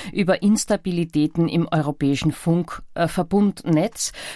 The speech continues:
führen zur Selbstvoralarmierung des Notfunknetzes in Wien.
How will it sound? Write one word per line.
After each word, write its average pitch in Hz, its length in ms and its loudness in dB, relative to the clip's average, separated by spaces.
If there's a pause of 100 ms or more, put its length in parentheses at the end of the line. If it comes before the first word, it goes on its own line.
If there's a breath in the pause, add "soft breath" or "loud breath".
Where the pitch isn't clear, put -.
führen 254 360 2
zur 240 200 2
Selbstvoralarmierung 165 1500 2
des 175 340 -2
Notfunknetzes 151 1000 0
in 247 300 2
Wien. 131 240 0